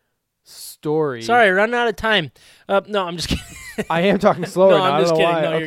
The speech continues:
Speaker 2: good. I was just joking.
Speaker 1: Last week, I was in a meeting at work, which I, I don't even know. I probably shouldn't bring it up. But either way, where I work, we have, we're surrounded by train tracks. There's a train track on one side and a train track on the other. So every once in a while, you can just get stuck where you can't go anywhere,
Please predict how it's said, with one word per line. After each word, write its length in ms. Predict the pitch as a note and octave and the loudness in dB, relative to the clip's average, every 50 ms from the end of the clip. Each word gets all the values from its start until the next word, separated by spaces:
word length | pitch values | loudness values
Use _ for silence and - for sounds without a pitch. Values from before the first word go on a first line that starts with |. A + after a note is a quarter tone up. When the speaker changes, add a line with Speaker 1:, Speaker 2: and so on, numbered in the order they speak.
| D3 | -6
Speaker 2:
good. 80 | D#3 D3+ | -6 -6
I 80 | D3 D3+ | -6 -10
was 100 | D3+ D3+ | -12 -14
just 100 | E3+ - | -16 -18
joking. 260 | - D3+ C#3+ - D3+ | -18 -16 -6 -4 -2
Speaker 1:
Last 320 | C#3+ D#3 F3+ G#3 F#3+ - F#3+ | 0 0 0 0 -2 -4 -6
week, 220 | F#3 G3+ G3 D#3+ | -8 -8 -6 -6
I 80 | D#3 C#3+ | -6 -6
was 140 | C#3+ C#3 | -6 -6
in 100 | D#3 D3 | -8 -10
a 20 | C#3 | -10
meeting 380 | C3+ C#3+ D3 C#3+ C3+ B2 B2 | -10 -10 -10 -10 -10 -10 -12
at 160 | A#2 - - - | -14 -14 -12 -8
work, 360 | B2+ C#3+ B2+ G2+ G#2 - - | -6 -6 -6 -6 -8 -14 -16
which 220 | - B2+ A#2+ - C3 | -14 -14 -12 -10 -10
I, 180 | A#2 C#3 - - - | -12 -12 -14 -14 -14
I 40 | D3 | -12
don't 140 | F3+ E3 | -12 -12
even 120 | C#3 B2+ B2 | -12 -12 -12
know. 200 | A#2+ A#2+ A#2+ A2+ A2 _ _ _ _ _ _ | -12 -12 -12 -14 -18 _ _ _ _ _ _
I 140 | A#2+ F2+ G2 | -18 -18 -18
probably 280 | - - - D3+ C#3 B2+ | -18 -10 -8 -8 -8 -6
shouldn't 240 | - C#3 B2+ A#2 G#2 | -8 -10 -12 -10 -12
bring 140 | A2 G#2 | -12 -12
it 80 | G#2 G#2 | -12 -14
up. 120 | G2 - _ | -16 -12 _
But 100 | D#3+ E3 | -10 -8
either 220 | F#3 G3 E3+ E3+ D3+ | -6 -6 -6 -6 -6
way, 240 | C#3+ B2 A2+ G#2 - - _ _ _ _ _ _ _ _ _ _ _ _ _ _ | -6 -8 -10 -12 -16 -20 _ _ _ _ _ _ _ _ _ _ _ _ _ _
where 180 | D#3+ D#3+ F3+ F3+ | -8 -6 -6 -4
I 100 | F#3 F3+ | -4 -4
work, 300 | D#3+ F3+ F#3+ E3 - - | -2 -2 -4 -6 -8 -12
we 180 | C3 C#3 D3+ D3 | -14 -10 -8 -8
have, 180 | C#3+ C3+ B2+ - | -8 -8 -10 -10
we're 160 | - D3 C#3+ | -10 -12 -10
surrounded 420 | - - C#3+ C3+ B2+ C3+ C#3+ C3+ | -10 -10 -10 -8 -8 -8 -10 -10
by 140 | B2 B2 A#2+ | -12 -14 -14
train 240 | - - D3 D3 C3 | -14 -14 -14 -14 -14
tracks. 260 | - A2+ G2+ G#2+ _ | -14 -16 -16 -16 _
There's 140 | A#2+ A2 A#2 | -20 -20 -20
a 40 | - | -20
train 300 | - B2+ B2 B2 B2 - | -18 -16 -16 -16 -16 -14
track 240 | - C3+ B2 A2 | -12 -12 -12 -12
on 100 | A#2+ A2+ | -12 -14
one 140 | A#2 B2+ C3 | -14 -14 -12
side 200 | B2 D#3 D3 D3 | -12 -10 -10 -10
and 80 | C#3 C3+ | -12 -14
a 40 | A2+ | -16
train 180 | - C#3 C3 | -18 -18 -16
track 220 | - C3+ B2 - C3 | -14 -14 -14 -14 -14
on 80 | B2 | -14
the 80 | B2 C3 | -12 -12
other. 160 | B2+ A#2+ A2 | -12 -12 -12
So 180 | - - B2+ B2 - | -12 -14 -14 -14 -12
every 300 | B2 C3+ C#3 C#3 C#3+ C#3 | -14 -14 -12 -10 -10 -10
once 320 | C3 C3+ C#3 C#3+ C#3+ - | -10 -10 -10 -12 -12 -14
in 80 | D3 B2+ | -14 -12
a 40 | A#2+ | -10
while, 300 | A#2 A2+ A2 A2 A2+ A#2 | -10 -10 -10 -10 -12 -14
you 100 | B2 B2 | -14 -16
can 120 | C3+ B2 | -14 -14
just 160 | C3 B2 - | -14 -14 -14
get 120 | C3+ - - | -16 -18 -16
stuck 540 | - - - - - E3 C#3 A2 - - | -18 -20 -18 -10 -8 -8 -8 -8 -10 -14
where 80 | B2 A#2+ | -18 -18
you 60 | A2+ | -18
can't 200 | - C#3+ C#3 B2 | -16 -18 -16 -14
go 140 | A#2 C3 C3+ | -12 -10 -10
anywhere, 380 | D3 D3 C3 B2 A#2 A#2 A#2+ | -10 -10 -12 -12 -12 -14 -16